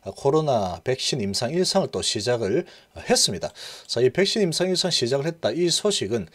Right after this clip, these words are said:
임상이니까 임상 환자 모집을 하는 거죠. 이 부분도 상당한, 어, 모멘텀이 될 수 있는 겁니다. 이 부분도. 어, 지금 나노젠하고 에이치아이비하고 나노젠의 호난 회장하고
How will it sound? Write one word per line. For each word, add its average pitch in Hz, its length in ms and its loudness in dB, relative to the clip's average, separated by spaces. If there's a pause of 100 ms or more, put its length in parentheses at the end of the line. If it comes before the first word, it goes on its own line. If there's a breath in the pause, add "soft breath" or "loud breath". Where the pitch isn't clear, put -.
(280 loud breath)
임상이니까 180 500 0
임상 135 400 0
환자 127 180 -2
모집을 127 400 0
하는 117 140 -8
거죠. 80 200 -8 (360 loud breath)
이 262 120 -2
부분도 294 360 0
상당한, 180 800 2 (320 loud breath)
어, 95 100 -4
모멘텀이 139 600 2
될 240 140 12
수 - 140 0
있는 233 160 -2
겁니다. 90 200 -4
이 - 120 -2
부분도. 101 580 -6 (460 loud breath)
어, 90 120 -8
지금 117 200 0
나노젠하고 175 920 4
에이치아이비하고 135 920 4 (300)
나노젠의 101 800 0
호난 139 440 -2
회장하고 101 640 -4